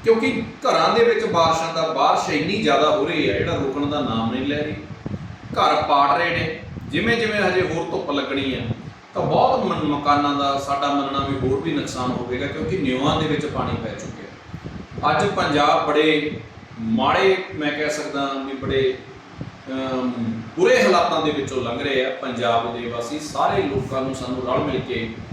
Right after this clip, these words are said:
ਇੱਕ ਦੂਜੇ ਦੇ ਹੱਥ ਫੜਨਾ ਚਾਹੀਦਾ, ਇੱਕ ਦੂਜੇ ਦੀ ਸਾਰ ਲੈਣੀ ਚਾਹੀਦੀ ਹੈ। ਤੇ ਦੂਸਰੀ ਗੱਲ, ਸਰਦੂਲਗੜ੍ਹ ਇਲਾਕੇ ਦੇ ਵਿੱਚ,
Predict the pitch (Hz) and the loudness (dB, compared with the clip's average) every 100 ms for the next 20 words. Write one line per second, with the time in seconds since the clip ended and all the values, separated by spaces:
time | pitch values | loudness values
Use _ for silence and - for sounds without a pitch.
0 | - - 220 208 226 160 156 147 147 131 | -10 -6 -4 -2 -2 0 2 4 4 4
1 | 123 - - 131 135 139 - - 143 - | 0 -4 -4 -4 -2 -2 -2 -2 -2 -2
2 | - - 151 139 143 151 - - 151 156 | -2 -2 -2 -2 0 -2 0 2 4 4
3 | 135 127 120 123 117 110 110 110 - - | 2 -2 -4 -6 -8 -6 -8 -8 -10 -10
4 | - - - - - 196 196 220 233 226 | -12 -12 -12 -12 -6 -2 0 2 2 4
5 | 220 214 214 - - - - - - 175 | 4 4 0 -4 -8 -12 -14 -6 0 2
6 | 180 196 208 226 214 - 151 - 180 175 | 4 4 6 6 6 4 4 4 2 2
7 | 175 156 156 - | 2 2 2 0